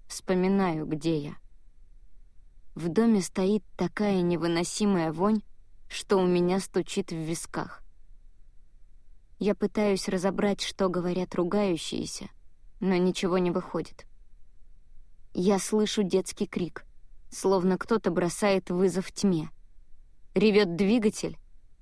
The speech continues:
а затем его звук постепенно удаляется.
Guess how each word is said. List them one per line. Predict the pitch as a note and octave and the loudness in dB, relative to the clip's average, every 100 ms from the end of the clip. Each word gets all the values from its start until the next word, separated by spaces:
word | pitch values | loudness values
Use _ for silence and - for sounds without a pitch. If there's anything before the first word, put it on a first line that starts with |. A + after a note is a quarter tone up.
| - - | -20 -2
а | F#3+ | 2
затем | F3+ F3 A#3 A3 | 2 2 4 6
его | F3+ E3 E3+ | 6 4 2
звук | E3 G3 - | 2 0 0
постепенно | G3 - - - F#3 F3+ E3+ | -4 -4 -6 0 2 4 2
удаляется. | E3 F3 E3+ D#3 - - F#3+ | 2 2 0 -2 -6 -12 -12